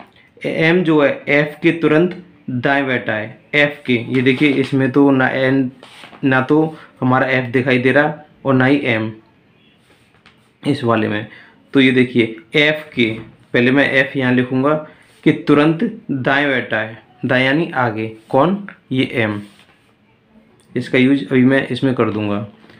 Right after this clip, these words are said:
ठीक है, अब आगे बढ़ते हैं। जी तथा एल के बीच बैठे व्यक्तियों की संख्या तथा Q तथा F के बीच बैठे व्यक्तियों की संख्या के समान है। ओ जो है L के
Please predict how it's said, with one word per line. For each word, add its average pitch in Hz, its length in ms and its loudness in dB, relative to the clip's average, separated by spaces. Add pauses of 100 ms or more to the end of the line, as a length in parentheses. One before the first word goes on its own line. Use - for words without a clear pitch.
(420)
ठीक 151 160 -2
है, 147 120 -4 (400)
अब 131 120 -2
आगे 135 180 2
बढ़ते 135 320 -2
हैं। 147 240 -6 (1200)
जी 139 240 2
तथा 151 280 2
एल 143 200 0
के 143 160 -2
बीच 147 320 0 (440)
बैठे 135 380 2
व्यक्तियों 139 380 2
की 139 100 0
संख्या 139 440 0 (380)
तथा 143 340 -2 (120)
Q 147 260 4
तथा 147 260 2
F 139 320 2
के 139 120 2
बीच 147 320 2 (180)
बैठे 135 260 4
व्यक्तियों 131 440 0
की 135 80 0
संख्या 131 320 0
के 135 160 -6
समान 120 340 2
है। 101 300 -8 (460)
ओ 160 200 8
जो 156 200 6
है 120 160 2 (360)
L 147 260 2
के 156 160 -2